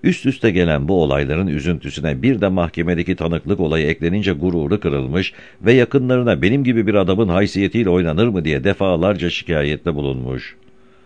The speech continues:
Olayın intihar olduğunu savunanlara göre bütün bu olumsuz şartlar karşısında Tandoğan büyük bir ruhi sarsıntıya kapılarak canına kıymıştı.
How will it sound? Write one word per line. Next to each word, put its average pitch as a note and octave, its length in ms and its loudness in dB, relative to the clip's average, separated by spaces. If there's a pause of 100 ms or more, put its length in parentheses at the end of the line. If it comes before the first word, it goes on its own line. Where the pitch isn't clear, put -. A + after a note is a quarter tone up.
(640)
Olayın E3 300 8
intihar C3 420 2
olduğunu D#2 360 0
savunanlara D#2+ 640 0
göre C#2+ 280 -2
bütün C#3+ 300 0
bu G2 140 2
olumsuz F2+ 420 -2
şartlar E2 460 0
karşısında D2+ 440 -2
Tandoğan G#2 580 0
büyük A2+ 260 0
bir C3 100 2
ruhi F#2 440 -2
sarsıntıya F2 580 -2
kapılarak C#2+ 560 -2
canına D#2+ 380 0
kıymıştı. B1 760 -6